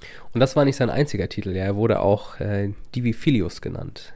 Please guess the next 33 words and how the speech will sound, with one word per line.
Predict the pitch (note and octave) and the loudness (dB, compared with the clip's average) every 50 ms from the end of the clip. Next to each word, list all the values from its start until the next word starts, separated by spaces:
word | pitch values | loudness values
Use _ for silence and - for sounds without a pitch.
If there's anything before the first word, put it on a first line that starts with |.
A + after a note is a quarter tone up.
| - - | -6 -2
der | - G2 G2 | 0 0 2
Sohn | G2 G#2 A2 A2+ A#2+ A#2 A2+ A2+ G#2+ - | 2 4 4 4 4 2 0 -4 -4 -2
Gottes. | - G2+ G#2 - - - - - - - - - - - - - - - - - - - - - - - - - - - - - - - - - - - - - - - - | 0 -2 0 -2 -6 -12 -12 -14 -18 -20 -20 -20 -20 -20 -20 -20 -20 -20 -20 -20 -20 -20 -20 -20 -20 -20 -20 -20 -20 -20 -20 -20 -20 -20 -20 -20 -20 -20 -20 -20 -20 -10 -2
Und | - A2 | 0 0
nach | A#2+ C3 | 0 2
seinem | - D#3+ D3 C#3 C3+ | 4 4 4 4 2
Tod | - - D#3+ E3 E3 - - | 2 4 4 4 4 4 2
wurde | - A#2 A#2 | 0 2 4
er | G2+ D#2+ | 4 4
offiziell | F#2+ - - A#2+ - - - A2 G2+ | 2 0 -2 -6 -4 -2 0 0 0
auch | - - - | 0 -4 -6
als | - A2 - | -8 -10 -4
Gott | - A2+ G#2+ - | -4 -4 -4 -4
verehrt. | - - G2 - - F#2+ - - - - - - - - - - - - - - - - - - - - - - - - | -4 -8 -8 -6 -6 -8 -8 -10 -12 -14 -18 -18 -18 -18 -18 -18 -18 -18 -20 -20 -20 -20 -20 -18 -18 -18 -18 -20 -14 -10
Seine | - G2+ G2+ G2+ | -6 -4 -2 0
Macht | G2+ A2 C3+ - - - - | 2 2 2 0 -2 -4 -2
reicht | - F#2+ G#2 - - | -2 -2 -2 -2 -6
bis | - - - - - | -8 -10 -6 -2 -2
heute | A#2+ A2+ A2+ - - G#2 A#2 - - - - - - - - - - - - - - | 0 0 0 -2 -6 -8 -8 -10 -16 -20 -20 -20 -20 -20 -20 -20 -20 -20 -20 -8 -4
in | - G#2+ | -2 0
unsere | D#2+ F2 A2 G#2 G#2+ G#2+ | 0 0 0 0 0 0
Gegenwart. | G2 G#2+ A2 A2 A2+ G2+ G2+ G2+ G2 G2+ - - - - - - - - - - - - - - - - - - - - - - | 0 0 0 0 0 -2 -2 -2 -2 -4 -6 -10 -14 -16 -18 -20 -20 -20 -20 -20 -20 -20 -20 -20 -20 -20 -20 -20 -20 -20 -20 -20
Ich | - - | -10 -6
weiß | - F#2+ G2 - - | -6 -6 -4 -6 -8
nicht, | G#2 - - | -10 -8 -8
was | - - - | -10 -6 -2
dein | - A2 G#2+ | 0 2 2
Lieblingsmonat | A2+ A#2 A2+ A#2 A2 A2 - A2+ A2 A2 G#2+ G#2+ G#2+ | 2 2 2 0 0 0 0 2 2 4 2 2 0
ist, | G#2+ - - | -2 -2 -2
meiner | G2+ G#2 G2+ - | -2 0 0 0
ist | - - - | -2 -4 -4
der | - - | -2 -2
August, | - G2 G#2+ C3+ - - - - | 0 2 2 2 2 0 -4 -10